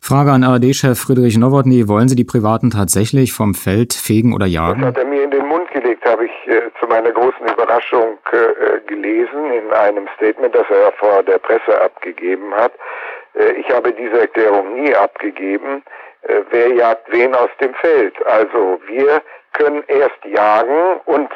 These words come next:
Speaker 2: uns mit der Konkurrenz messen, wenn wir beschlossen haben, ob wir einen Informationskanal, beachten Sie den feinen Unterschied,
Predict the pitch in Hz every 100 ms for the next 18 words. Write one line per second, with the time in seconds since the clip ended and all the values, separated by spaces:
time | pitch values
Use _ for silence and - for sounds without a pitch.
0 | - - 123 - 123 123 113 123 113 110
1 | 107 104 - 92 98 - 147 160 - -
2 | - 123 123 127 120 117 - 131 139 156
3 | 110 95 95 110 - 143 151 156 135 127
4 | 131 117 113 107 - 143 151 - - 95
5 | 95 95 107 143 - - - - 113 110
6 | - 104 107 107 - 110 117 139 135 110
7 | -